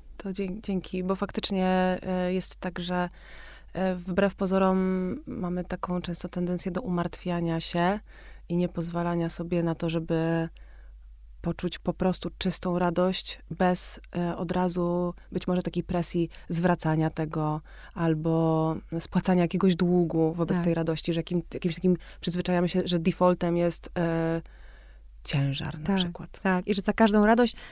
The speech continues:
Speaker 2: trzeba prędzej czy później zapłacić.
Speaker 1: Mhm.
Speaker 2: Zresztą są takie, takie nawet, nie wiem, czy to są powiedzenia, czy jakieś takie przekonania rodzinne, że nie chwal dnia przed zachodem słońca,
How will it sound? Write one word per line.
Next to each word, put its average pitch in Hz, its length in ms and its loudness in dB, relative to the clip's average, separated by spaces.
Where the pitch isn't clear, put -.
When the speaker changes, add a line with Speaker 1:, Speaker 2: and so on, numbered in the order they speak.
Speaker 2:
trzeba 302 280 4
prędzej 226 300 6
czy 185 100 -4
później 185 260 0
zapłacić. 156 600 -4
Speaker 1:
Mhm. - 340 -18
Speaker 2:
Zresztą 214 320 4
są 233 140 6
takie, 226 200 4
takie 214 240 2
nawet, 208 220 4
nie 220 80 8
wiem, 208 80 6
czy - 60 -4
to 185 80 0
są 175 160 2
powiedzenia, 175 680 4
czy - 100 0
jakieś - 140 -4
takie 175 180 -2
przekonania 190 920 4
rodzinne, 185 640 4
że 175 240 2
nie 185 340 4
chwal 185 240 4
dnia 185 200 4
przed 180 180 2
zachodem 170 360 0
słońca, 208 800 4